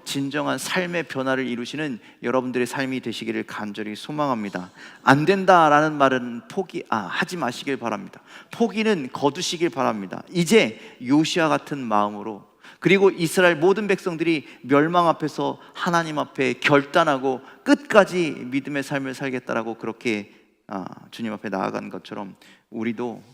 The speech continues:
끝까지 믿음의 삶을 살기로 결단하고 하나님의 말씀을 부여잡고 끝까지 흔들리지 않는 믿음으로 살아가는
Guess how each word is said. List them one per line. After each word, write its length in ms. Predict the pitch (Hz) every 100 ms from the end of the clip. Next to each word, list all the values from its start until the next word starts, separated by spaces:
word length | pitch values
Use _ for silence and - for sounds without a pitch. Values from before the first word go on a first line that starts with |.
| _
끝까지 640 | 196 - 151 123 123 139 - _ _
믿음의 440 | 104 107 117 110
삶을 360 | 101 110 104 101
살기로 400 | - 113 107 104
결단하고 800 | - 117 117 127 101 98 101 98 - - -
하나님의 420 | 147 143 143 139
말씀을 480 | 120 123 123 151 147
부여잡고 800 | - 143 180 160 135 - 147 113 - -
끝까지 440 | - 247 - 180 175
흔들리지 640 | - 247 247 233 196 185
않는 240 | 156 156
믿음으로 400 | 123 117 123 113
살아가는 580 | 107 135 127 120 135 110